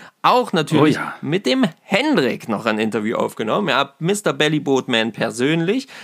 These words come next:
Speaker 1: hat natürlich auch uns Frage und Antwort gestanden. Heißt das so? Sagt man das so? Ich glaube, man sagt es so. Ähm, wenn nicht, ist auch egal, dürft ihr behalten, den Fehler.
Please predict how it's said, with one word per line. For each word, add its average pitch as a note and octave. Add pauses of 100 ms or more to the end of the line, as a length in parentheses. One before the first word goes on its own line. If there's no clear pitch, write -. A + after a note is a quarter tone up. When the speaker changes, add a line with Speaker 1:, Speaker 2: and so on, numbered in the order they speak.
(140)
Speaker 1:
hat -
natürlich D#3
auch C#3
uns D#3
Frage C3+
und B2+
Antwort B2
gestanden. F3+
Heißt D#3+
das A3
so? C4
Sagt F#3
man A#3
das A3
so? - (180)
Ich A2+
glaube, A2
man G#2+
sagt G#2+
es G2+
so. B2 (400)
Ähm, B2+ (760)
wenn A2
nicht, A2
ist G2+
auch G#2
egal, G#2
dürft G#2+
ihr G#2
behalten, A2
den G#2+
Fehler. A2+